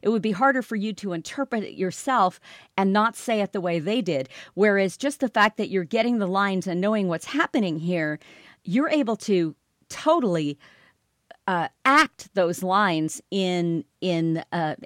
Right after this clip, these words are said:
animation and in video games and in, in anything that you're doing that I've heard on your animation demo, far better than I could, that's for sure.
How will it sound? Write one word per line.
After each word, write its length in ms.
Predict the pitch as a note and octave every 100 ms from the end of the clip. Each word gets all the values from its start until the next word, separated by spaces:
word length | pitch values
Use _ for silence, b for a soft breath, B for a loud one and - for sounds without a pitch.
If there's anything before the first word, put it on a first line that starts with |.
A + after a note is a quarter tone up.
| -
animation 680 | G#3+ G#3+ G3+ G#3+ - F#3 E3
and 160 | D#3+ D#3+
in 160 | D#3
video 320 | F3 A3 G3
games 400 | F3 F3 D#3 D#3
and 140 | E3+ E3+
in, 180 | D#3+ D3 B B B
in 140 | G3
anything 460 | - A3 A#3 A3 G3
that 120 | -
you're 160 | F3 F3
doing 460 | G3+ B3+ F3+ E3+ -
that 200 | E3 F#3
I've 160 | E3+ F3+
heard 260 | A#3+ C4
on 100 | F#3+
your 180 | E3 D#3
animation 440 | F#3 E3+ E3 - D#3
demo, 400 | G#3 G3 D3+ - B B
far 160 | - C4
better 200 | D4 C#4
than 140 | G3 F3+
I 140 | G#3
could, 240 | - D3 D3+
that's 200 | G#3 -
for 120 | D3
sure. 300 | - A#2